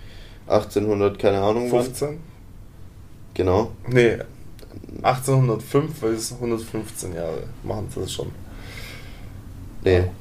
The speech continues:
Speaker 1: dann haben wir einen Fehler in unserer Rechnung, oder? <laughs> achtzehnhundert.
Speaker 2: Nee, halt, warte.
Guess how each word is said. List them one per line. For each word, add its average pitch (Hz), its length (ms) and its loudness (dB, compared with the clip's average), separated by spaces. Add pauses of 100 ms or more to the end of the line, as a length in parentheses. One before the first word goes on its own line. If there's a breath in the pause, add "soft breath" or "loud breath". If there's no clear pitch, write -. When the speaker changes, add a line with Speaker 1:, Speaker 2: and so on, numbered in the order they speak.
Speaker 1:
dann 95 460 0
haben 92 180 2
wir 90 60 2
einen 92 100 2
Fehler 98 320 4
in 90 100 2
unserer 92 400 0
Rechnung, 95 440 2
oder? 101 180 6 (1000)
<laughs> - 560 -2
achtzehnhundert. 107 720 4
Speaker 2:
Nee, 101 60 -4
halt, 101 180 0
warte. 98 260 2